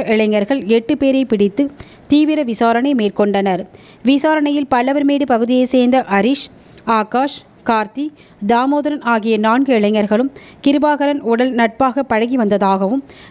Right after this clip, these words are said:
நண்பர்கள் அனைவரும் கடந்த போகி பண்டிகை அன்று மது அருந்திய நிலையில் யார் பெரியவர் என வாய் தகராறு ஏற்பட்டு கைகலப்பாக மாறியதாகவும், அப்பொழுது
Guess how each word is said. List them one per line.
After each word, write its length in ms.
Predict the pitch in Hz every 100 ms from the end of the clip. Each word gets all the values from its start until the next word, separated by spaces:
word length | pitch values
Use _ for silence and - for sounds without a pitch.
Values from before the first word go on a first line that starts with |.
| -
நண்பர்கள் 420 | 247 277 311 302 -
அனைவரும் 360 | 226 233 240 277 262
கடந்த 260 | 226 214 202
போகி 240 | 240 254 285
பண்டிகை 340 | 240 233 233 226 190
அன்று 180 | 190 285 - - - - 233
மது 220 | 247 311 269
அருந்திய 320 | 247 269 277 269
நிலையில் 360 | 247 240 269 277 202
யார் 220 | 226 269 294
பெரியவர் 380 | 226 233 247 240 214
என 140 | 247 254
வாய் 220 | 214 233 262
தகராறு 360 | 262 254 254 226
ஏற்பட்டு 360 | 202 202 190 180 170 - - - -
கைகலப்பாக 640 | 254 269 294 285 277 269 247
மாறியதாகவும், 720 | 208 220 226 220 208 233 262 - - - - 254
அப்பொழுது 360 | 254 311 320